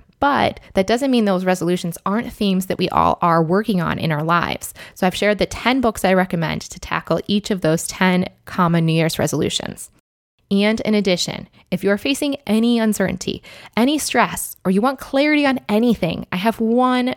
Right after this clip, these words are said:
beautifully simple, so elegantly powerful thing for you to do that I think a lot of people listen to me and then they don't do it. Honestly, it kind of is sad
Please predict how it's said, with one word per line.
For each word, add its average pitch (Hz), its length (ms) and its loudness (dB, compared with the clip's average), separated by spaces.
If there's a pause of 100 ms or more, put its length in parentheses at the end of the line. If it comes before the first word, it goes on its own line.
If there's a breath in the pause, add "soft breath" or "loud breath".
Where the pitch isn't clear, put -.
(120)
beautifully 262 560 2
simple, 190 600 -2 (500 loud breath)
so 269 480 2
elegantly 285 560 2
powerful 220 640 2
thing 226 280 2
for 226 120 -2
you 190 160 4
to 175 80 4
do 170 540 2
that 185 200 2
I 208 120 2
think 269 200 -2
a 294 60 2
lot 226 200 4
of 247 80 0
people 233 320 0
listen 202 280 2
to 277 140 -4
me 277 280 -2
and 233 120 0
then 254 80 0
they 247 100 2
don't 208 300 0
do 196 160 2
it. 165 140 2 (240)
Honestly, 330 500 0
it - 100 0
kind 285 260 0
of 285 260 -2 (460 loud breath)
is 226 180 2
sad - 560 -4